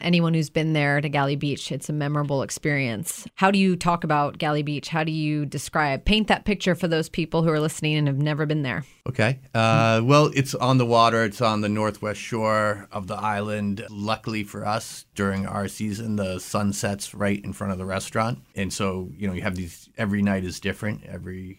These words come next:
Speaker 2: night is, uh, a special occasion. We have some cancellations when it rains, but s-, those are some of my favorite times down there, when thunderstorms come rolling across from the Cape. And, uh, I have a great shot, actually, that one of the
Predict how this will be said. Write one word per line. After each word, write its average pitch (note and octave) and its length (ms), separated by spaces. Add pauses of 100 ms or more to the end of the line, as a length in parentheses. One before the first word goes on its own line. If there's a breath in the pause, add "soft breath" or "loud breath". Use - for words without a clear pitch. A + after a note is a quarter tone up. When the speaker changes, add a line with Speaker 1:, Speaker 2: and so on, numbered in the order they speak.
Speaker 2:
night F#2 320
is, F#2 540 (400)
uh, E2+ 320 (160)
a - 80
special - 760 (120)
occasion. G#2 520 (440 soft breath)
We G#2+ 100
have A2 300
some A2 180
cancellations G#2 720
when G2+ 100
it G2+ 140
rains, A2 400
but G2+ 140
s-, - 180
those A2 220
are G2+ 60
some G#2 140
of G2 60
my G2 160
favorite G2 580
times G2+ 420
down G2+ 280
there, A2 220 (340 soft breath)
when F#2 180
thunderstorms G2+ 720
come F#2+ 380
rolling G2 440
across G2 800
from F#2 240
the F#2 80
Cape. G#2+ 380
And, F#2 260
uh, F2 240
I G#2 80
have G#2 100
a G2+ 60
great G2+ 400 (300)
shot, G#2+ 420
actually, G2 400
that F2+ 160
one F#2+ 140
of F#2 80
the F#2+ 320